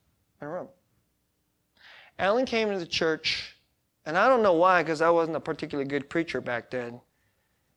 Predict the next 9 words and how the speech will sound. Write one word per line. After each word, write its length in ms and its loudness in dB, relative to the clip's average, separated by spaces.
Um, 380 -8
something 340 -2
about 260 2
the 80 -2
way 180 2
I 120 2
preached 360 -8
the 60 -10
gospel, 680 -10